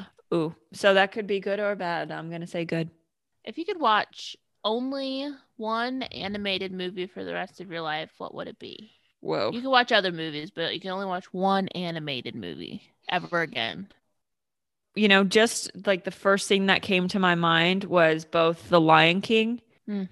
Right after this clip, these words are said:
Speaker 1: because it's always been my favorite, childhood
Speaker 2: Right.
Speaker 1: favorite,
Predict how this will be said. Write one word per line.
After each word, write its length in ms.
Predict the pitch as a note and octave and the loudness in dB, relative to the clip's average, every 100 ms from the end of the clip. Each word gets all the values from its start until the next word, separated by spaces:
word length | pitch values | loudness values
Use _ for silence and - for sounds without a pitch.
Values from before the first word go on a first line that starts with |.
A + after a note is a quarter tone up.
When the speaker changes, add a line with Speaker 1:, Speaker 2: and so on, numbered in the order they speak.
| _ _ | _ _
Speaker 1:
because 300 | F3+ F3+ F#3 | 2 4 2
it's 120 | F3 | 4
always 320 | - E3 E3+ E3+ | 6 6 6 2
been 180 | E3+ | 0
my 120 | E3 E3+ | 0 0
favorite, 500 | E3 D#3+ E3+ F3+ - _ _ _ | 0 2 2 2 -4 _ _ _
childhood 320 | - E3+ E3 F3 | 0 2 2 2
Speaker 2:
Right. 60 | |
Speaker 1:
favorite, 420 | F3+ F#3 G3 G#3+ | 2 6 6 4